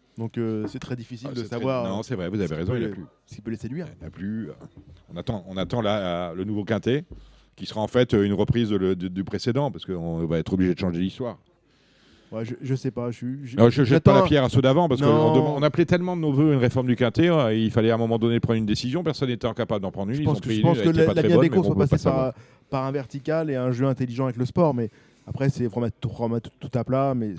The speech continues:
Speaker 1: c'est sûr qu'il y a un vrai chantier. Le, le quintet tel quel a,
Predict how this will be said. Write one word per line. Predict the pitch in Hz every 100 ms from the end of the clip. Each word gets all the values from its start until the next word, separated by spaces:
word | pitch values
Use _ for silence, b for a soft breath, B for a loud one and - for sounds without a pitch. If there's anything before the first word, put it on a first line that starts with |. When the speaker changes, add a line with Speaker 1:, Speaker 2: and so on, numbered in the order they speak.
| -
Speaker 1:
c'est | 117
sûr | 135
qu'il | 135
y |
a | 120
un |
vrai | 113
chantier. | 113 127 139 123 - b b b b -
Le, | - 113 117 110
le | 117
quintet | 127 127
tel | 131 120
quel | 113 143 143
a, | 104 104 107